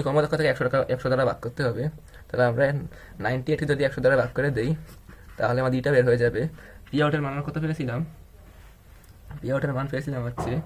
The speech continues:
জিরো পয়েন্ট, না জিরো, জিরো পয়েন্ট না, তেরো হাজার ছেষট্টি দশমিক ছয় সাত। আর আমরা পি ইন এর মান বের করবো, এটা হচ্ছে হবে জিরো পয়েন্ট নাইন এইট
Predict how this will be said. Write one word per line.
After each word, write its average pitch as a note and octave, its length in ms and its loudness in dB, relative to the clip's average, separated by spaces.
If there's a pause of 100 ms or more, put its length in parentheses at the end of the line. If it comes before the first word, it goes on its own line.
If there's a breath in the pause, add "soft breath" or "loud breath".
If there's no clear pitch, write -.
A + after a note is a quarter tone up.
(680 loud breath)
জিরো C3 180 4 (140)
পয়েন্ট, A#2+ 300 6
না - 100 0
জিরো, B2+ 120 -2 (260)
জিরো A#2+ 180 -4
পয়েন্ট C3 240 -2
না, A#2+ 60 -4 (600 loud breath)
তেরো B2 220 4
হাজার D#3 160 4
ছেষট্টি C3 340 -4 (140)
দশমিক B2 320 -2 (120)
ছয় A2+ 260 4
সাত। A#2+ 200 4 (380 loud breath)
আর A#2+ 80 0 (280)
আমরা A#2 160 2 (180)
পি C#3 100 -2 (120)
ইন C#3+ 120 2
এর D3 100 4
মান C3+ 160 2
বের G#2 180 0
করবো, A#2+ 200 0 (540 loud breath)
এটা - 160 -4
হচ্ছে C#3 220 -2
হবে B2 120 0 (120)
জিরো A2+ 140 0 (100)
পয়েন্ট B2 200 4 (100)
নাইন C3 180 4 (140)
এইট C3 160 -4